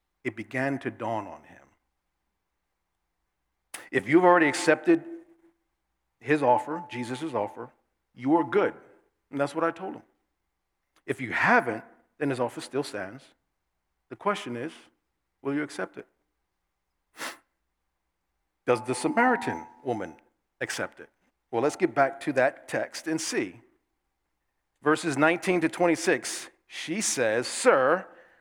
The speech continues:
I can see that you are a prophet. Our ancestors, ancestors worshiped in this mountain, but you Jews claim that the place where we must worship is in Jerusalem."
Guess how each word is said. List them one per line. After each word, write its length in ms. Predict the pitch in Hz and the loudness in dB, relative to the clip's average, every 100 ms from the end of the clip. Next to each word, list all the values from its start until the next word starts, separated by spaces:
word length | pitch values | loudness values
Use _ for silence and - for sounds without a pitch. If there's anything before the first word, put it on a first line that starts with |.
| _ - | _ 0
I 100 | 156 | 2
can 140 | 208 | 2
see 200 | - 214 | -2 2
that 180 | 180 160 | 4 4
you 120 | 180 | 4
are 120 | 165 | 4
a 60 | 139 | 4
prophet. 420 | - - - 120 - _ _ _ _ _ _ _ _ _ | 4 4 4 -4 -10 _ _ _ _ _ _ _ _ _
Our 180 | 143 165 | 4 6
ancestors, 520 | 175 180 175 180 147 156 | 4 4 2 0 -2 -2
ancestors 520 | 151 175 170 151 147 120 | 2 2 2 -2 -4 -2
worshiped 400 | 151 - 165 151 | -2 0 -2 0
in 80 | |
this 160 | 160 160 | -2 2
mountain, 420 | 120 117 - 123 - _ - - | 0 0 -2 -8 -12 _ -20 -4
but 160 | 135 123 | -4 0
you 140 | 190 | -4
Jews 300 | 139 156 151 | 0 0 0
claim 340 | - 214 135 131 | 0 2 2 0
that 140 | 127 | -2
the 60 | 127 | -4
place 320 | - 156 156 | -2 -2 2
where 140 | 165 | 2
we 120 | 165 | 2
must 260 | 208 151 - | 2 0 0
worship 400 | 120 107 - - | -6 -6 -6 -6
is 160 | 165 143 | -4 -2
in 120 | 151 | -2
Jerusalem." 500 | 165 220 240 - | -2 -6 -8 -12